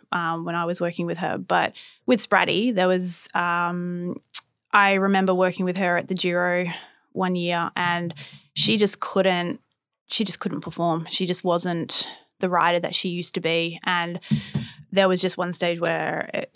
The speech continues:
she was just in bits after, 'cause it was not from lack of trying, let me tell you that. It was not from her not trying to climb as hard as she could and do it. It was just, like, her body, she wasn't getting blood in her legs. And so for her, it was, I think, a necessary thing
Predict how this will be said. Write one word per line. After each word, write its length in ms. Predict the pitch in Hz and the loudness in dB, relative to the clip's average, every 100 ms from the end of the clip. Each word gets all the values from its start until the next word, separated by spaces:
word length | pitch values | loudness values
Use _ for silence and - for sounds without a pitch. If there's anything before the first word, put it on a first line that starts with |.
| - 170 | -10 -6
she 260 | 180 - | -2 0
was 80 | 190 | 2
just 180 | 170 - | 0 -2
in 140 | 175 | -4
bits 260 | 170 - - | -4 -2 0
after, 300 | 165 170 165 | 0 -2 -4
'cause 180 | - 185 | -2 0
it 60 | |
was 160 | 185 196 | 0 4
not 280 | 202 208 - | 4 4 2
from 120 | 254 | 2
lack 180 | 233 226 | 2 -2
of 60 | |
trying, 340 | - 180 - - | -2 0 0 -2
let 100 | 185 | -2
me 80 | |
tell 140 | 196 196 | 0 0
you 100 | 185 | 0
that. 220 | - - | -2 -2
It 100 | 208 | 0
was 180 | 202 190 | 0 2
not 280 | 202 202 - | 4 2 2
from 140 | 226 | 2
her 200 | 208 214 | 2 2
not 240 | 208 196 - | 2 2 0
trying 240 | - 226 | 0 0
to 60 | 226 | 2
climb 260 | 226 214 | 2 2
as 60 | 196 | 2
hard 160 | 196 208 | 0 0
as 60 | |
she 60 | 226 | 0
could 300 | 247 226 233 | 2 2 2
and 100 | 196 | 0
do 120 | 196 | 0
it. 120 | 220 | 0
It 60 | 190 | -2
was 180 | 190 180 | -2 -2
just, 200 | 180 175 | -2 0
like, 200 | 175 170 | -2 -2
her 100 | 180 | -4
body, 420 | 180 175 170 175 - - _ - | -2 -2 -4 -6 -12 -20 _ -4
she 100 | 220 | 2
wasn't 220 | 208 170 | 2 2
getting 180 | 160 - | -2 -2
blood 180 | 165 170 | -2 -2
in 80 | |
her 60 | 160 | 0
legs. 480 | 180 185 202 - - | 2 2 0 -4 -2
And 140 | 175 | -2
so 140 | - 180 | 0 0
for 120 | 180 | 0
her, 500 | 190 220 170 156 202 - - _ - | 2 2 2 0 -2 -10 -20 _ -2
it 180 | 180 | 0
was, 400 | 180 175 170 165 - | 2 0 0 0 -2
I 80 | 180 | -4
think, 240 | - 165 | -6 -8
a 40 | 175 | -6
necessary 520 | 160 - 170 151 160 | -6 -2 -2 -2 -4
thing 340 | 151 151 165 | -6 -6 -6